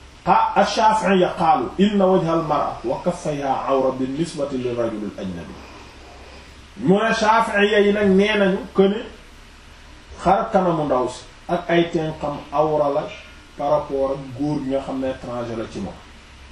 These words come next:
Voilà. Kon loolu gis nga moo tax ma ne la nettali bi xam nga moom mi Shafi'iyya yi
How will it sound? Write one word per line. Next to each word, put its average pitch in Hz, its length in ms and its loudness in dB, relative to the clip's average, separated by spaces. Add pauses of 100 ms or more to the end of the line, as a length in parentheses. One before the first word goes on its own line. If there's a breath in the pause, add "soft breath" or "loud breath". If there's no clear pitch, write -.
(520)
Voilà. 90 220 -10 (1160)
Kon 175 280 2 (500)
loolu 180 340 2
gis - 200 0
nga 143 80 -2
moo 185 180 4
tax 190 180 4
ma 170 100 2
ne 175 120 4
la 165 60 2
nettali 170 480 0
bi 196 60 -4
xam 170 260 0
nga 220 80 2
moom 214 260 4
mi 240 240 2 (760)
Shafi'iyya 196 800 4
yi - 140 -2